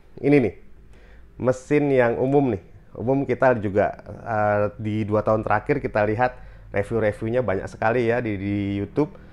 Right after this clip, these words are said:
baik oleh praktisi maupun oleh barista, baik oleh vendornya juga ya.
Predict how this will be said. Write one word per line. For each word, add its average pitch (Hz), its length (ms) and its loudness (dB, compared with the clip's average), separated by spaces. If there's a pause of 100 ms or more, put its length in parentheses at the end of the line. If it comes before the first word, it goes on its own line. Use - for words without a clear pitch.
(200)
baik 101 240 0
oleh 98 160 -2
praktisi 139 640 -4
maupun 110 320 -4
oleh 107 160 0
barista, 143 880 2 (320)
baik 98 320 -4
oleh 101 160 0
vendornya 101 480 -4
juga 117 320 4
ya. 113 160 2